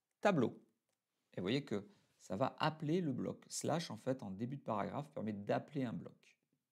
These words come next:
Et là, je vais demander de créer un bloc, un tableau de deux colonnes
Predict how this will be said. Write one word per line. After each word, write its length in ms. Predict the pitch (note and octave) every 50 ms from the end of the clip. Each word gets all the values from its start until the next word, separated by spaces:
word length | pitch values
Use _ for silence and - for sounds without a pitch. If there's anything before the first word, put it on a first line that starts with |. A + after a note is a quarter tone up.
| _ _ _ _ _ _ _ _ _ _ _ _ _ _ _ _ _ _ _ -
Et 100 | A2+ B2
là, 300 | G#2+ A2+ D3+ F3+ - -
je 100 | - B2
vais 140 | A2+ A2 G#2
demander 480 | A2+ C#3+ D3+ B2+ A2 G2+ G2 G#2+ C3+
de 160 | - F#3+ - A2
créer 220 | - - - G#2
un 80 | G#2 G#2
bloc, 580 | A2 A#2 B2 A#2 G#2+ - - - - - - _ _ _ _ _ _ _ _ _ - -
un 120 | A2+ A#2
tableau 420 | A#2 C#3 B2+ A#2+ A2+ G#2 - - - -
de 100 | - -
deux 360 | - B2 C3 C#3 D3 A3 A#3
colonnes 500 | A#3 - D3+ A2+ G2+ G2 A2 C3+ F3 A3+